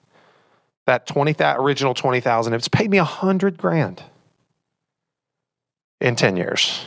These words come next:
It's incredible. I don't know how to reconcile that, okay? So if you were the beneficiary, then fantastic. Those are the people that you see right now selling hundreds of houses that they picked up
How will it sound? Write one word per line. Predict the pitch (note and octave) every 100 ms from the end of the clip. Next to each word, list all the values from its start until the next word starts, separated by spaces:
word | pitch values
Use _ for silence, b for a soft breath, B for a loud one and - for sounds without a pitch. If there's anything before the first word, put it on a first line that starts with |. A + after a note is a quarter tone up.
| B B B _ _ _
It's | -
incredible. | B3+ C#4 D4 C3 - b b b _ _ _ b b b b b b b _ _ _
I | F3
don't | A3+
know | A3+
how | G#3+
to | E3
reconcile | C3 E3+ D#3 A#2 - G#2 F2+ F2+
that, | F2+ - - - -
okay? | A#2+ D3+ C#3+
So | D3 C#3
if | D3+
you | C#4+
were | C#4+
the |
beneficiary, | F#3+ F#3+ F#3 E3+ F3
then | E3 B2+
fantastic. | G#2 G#2+ F#2 - A2 G2 - - - B B B
Those | A#3+ D#4
are |
the | G4
people | - C4 G#3
that | D#3+ D3+
you | D3+
see | - D3+
right | A#2+ D#3 G3
now | E3+ F3+ B2+
selling | A2 E3 D3 B2+ A2
hundreds | - A3 G#3+ D#3 A#2+
of | A2+
houses | - D#3 D3+ B2+ G2+ F#2
that | A2
they | A#2+ A#2
picked | C3+ D#3 -
up | F#3+ - -